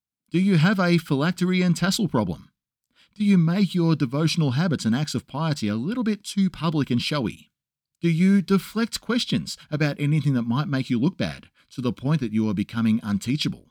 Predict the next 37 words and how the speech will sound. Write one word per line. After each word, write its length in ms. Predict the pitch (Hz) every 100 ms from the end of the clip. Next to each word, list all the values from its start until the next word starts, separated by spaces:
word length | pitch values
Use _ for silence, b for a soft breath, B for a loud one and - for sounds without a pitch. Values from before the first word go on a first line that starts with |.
| _ _ _ _ _ 120
Are 80 |
you 260 | 123 135 143
a 120 | 139 135
little 300 | 147 170 170
too 340 | - 208 202
enamored 480 | 156 151 208 135 90 -
with 220 | 107 107 -
rank 320 | 104 135 117 -
or 140 | 110
title? 480 | - 135 160 85 - _ _ _ _ _ _ _ _ _ _
Going 300 | 131 196 202
by 160 | 156
this 160 | 113 107
passage, 540 | - 90 - 170 - b b
these 380 | 98 147 202 190
are 160 | 165 -
all 320 | 139 147 160
Pharisaic 840 | 156 135 127 127 - 120 113 110
warning 340 | - 107 101 92
signs, 500 | 90 76 - - - _ _ _
and 100 | 156
I 140 | 175 240
invite 400 | 156 131 170 185
you 120 | 113
to 80 | 87
speak 460 | - - 190 202
with 140 | 156 135
a 40 |
close 360 | - - 160 -
believer 400 | 190 143 160 170
or 200 | 180 131
pastor 500 | 139 170 156 104 80 B B
who 80 | 202
can 180 | 185 170
pray 340 | - 196 190
for 100 | -
you 200 | 107 82